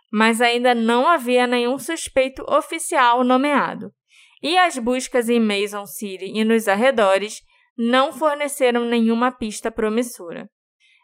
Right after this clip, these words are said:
Em setembro de noventa e cinco, dois meses após o desaparecimento da Jory, a família Huisentrucht contratou dois investigadores particulares de Minneapolis,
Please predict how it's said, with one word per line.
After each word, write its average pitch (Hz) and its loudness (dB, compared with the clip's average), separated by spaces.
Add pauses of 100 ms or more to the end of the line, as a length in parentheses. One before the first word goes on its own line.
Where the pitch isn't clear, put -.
Em 254 0
setembro 302 0
de 277 -4
noventa 254 0
e 302 -2
cinco, 233 -8
dois 262 2
meses 214 0
após 214 2
o 247 -10
desaparecimento 214 -2
da 220 2
Jory, 190 -4 (440)
a 233 0
família 285 0
Huisentrucht 311 -6 (280)
contratou 311 0
dois 285 2
investigadores 269 -2
particulares 240 0
de 247 -2
Minneapolis, 262 -2